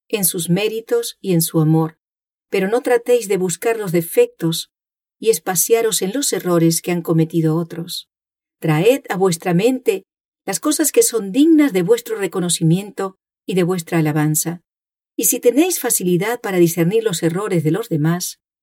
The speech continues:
aseguraos todavía más de reconocer el bien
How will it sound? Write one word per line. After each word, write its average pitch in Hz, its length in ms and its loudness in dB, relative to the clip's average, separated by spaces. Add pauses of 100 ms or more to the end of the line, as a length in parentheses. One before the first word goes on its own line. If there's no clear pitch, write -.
(280)
aseguraos 214 960 2
todavía 185 480 -2
más 180 460 0 (520)
de 233 100 4
reconocer 233 520 2
el 240 160 -2
bien 214 480 2